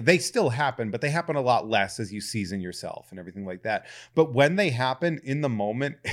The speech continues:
it's kinda one of my favorite things about comedy, because then you're like, "Oh, none of my material matters. Time to burn this place to the ground." And that is so funny to me.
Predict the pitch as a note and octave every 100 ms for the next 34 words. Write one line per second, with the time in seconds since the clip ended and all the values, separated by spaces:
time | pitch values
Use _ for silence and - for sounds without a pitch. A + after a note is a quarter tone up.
0 | - D3+ - - C3+ E3+ D4 B3+ F3+ C#3
1 | A#2 A#2+ A2+ A2+ - A2 G#2+ G2 F2+ -
2 | B2+ C#3 E2+ - _ - - - - D3+
3 | D3+ C3 A2+ F3+ A3 C#3+ A2+ G#2+ - F#3+
4 | B2+ A2 C3+ G#3+ G3+ E3+ D3 B2+ B2 C#3+
5 | B2 G#2+ A#2 D#3+ C#3 G2+ F#2+ - - _
6 | _ - D3+ G#3+ E3+ A2 B2 B2 A2+ -
7 | - G#2 G2 F#2 F2+ G#2 D3 G#2+ F#2 -
8 | _ _ _ - C#3 A2+ C3 E3+ A#3+ -
9 | D3 C#3 A2+ - - - F3 E3+ - C#3+
10 | C3 F#2+ F#2 F2